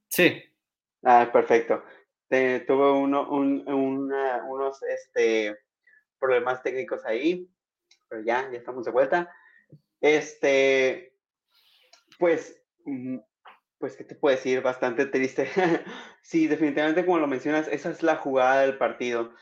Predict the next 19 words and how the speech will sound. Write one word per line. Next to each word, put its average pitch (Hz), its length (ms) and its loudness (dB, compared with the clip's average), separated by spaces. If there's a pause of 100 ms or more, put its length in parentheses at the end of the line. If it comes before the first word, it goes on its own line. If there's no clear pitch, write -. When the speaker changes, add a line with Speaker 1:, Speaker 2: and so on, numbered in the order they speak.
(460)
Speaker 2:
Y 123 800 -4 (1040)
me 143 240 2
sorprende 151 1080 0
el, 131 600 0 (960)
e-, 160 280 2
el 160 120 2
ataque 135 640 -2
de, 127 480 -2
de, 123 240 2
de 120 160 -2
los 120 240 -2
Baltimore 131 380 -2
Ravens, 139 420 -2
eh, 127 240 0
en 131 160 -6
cuanto 131 300 -2
al, 117 280 -2
al 117 560 -2 (160)
blitz. 185 520 -4